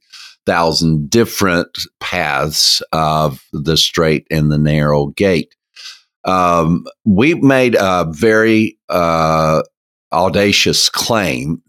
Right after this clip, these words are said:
to have now understood what that means. Emphatically,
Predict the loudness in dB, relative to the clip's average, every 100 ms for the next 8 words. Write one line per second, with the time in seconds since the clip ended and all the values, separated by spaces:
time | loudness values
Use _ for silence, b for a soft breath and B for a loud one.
0 | _ -6 0 2 4 2 -2 -4 -4 -4
1 | -2 -2 0 0 0 0 0 0 -2 0
2 | 2 0 -2 -2 -2 -4 -8 -4 -2 -4
3 | -8 _ _ _ -2 -2 -2 -6 -8 -4
4 | -2 -2 -2 -2 0 -2 0 2 2 -2